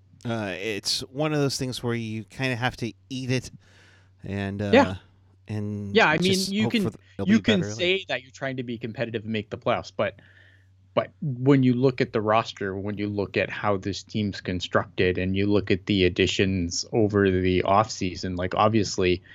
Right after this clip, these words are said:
Speaker 2: anyone with half a brain knew that that wasn't even remotely in the cards. So, like, you know, so yeah, there's, it's good. There's gonna be some s-,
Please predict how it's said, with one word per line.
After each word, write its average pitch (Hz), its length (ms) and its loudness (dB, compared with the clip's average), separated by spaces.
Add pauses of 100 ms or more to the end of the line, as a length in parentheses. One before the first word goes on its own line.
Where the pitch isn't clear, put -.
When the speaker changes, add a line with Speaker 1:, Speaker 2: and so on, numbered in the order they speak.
(220)
Speaker 2:
anyone 131 340 6
with 92 140 0
half 113 240 -2
a - 20 -2
brain 104 460 -4
knew 101 180 -4
that 95 180 -6
that 95 240 -2
wasn't 110 380 2
even 107 260 0
remotely 104 760 2
in 90 160 0
the - 60 -6
cards. - 580 0
So, 117 500 4 (680)
like, 151 380 4
you 214 60 4
know, 135 200 4
so 202 140 2
yeah, 214 300 4
there's, 139 260 -6
it's 147 260 -6
good. 160 280 -2
There's 170 240 -2
gonna 190 260 0
be 160 540 -2 (100)
some 135 460 -2
s-, - 180 -18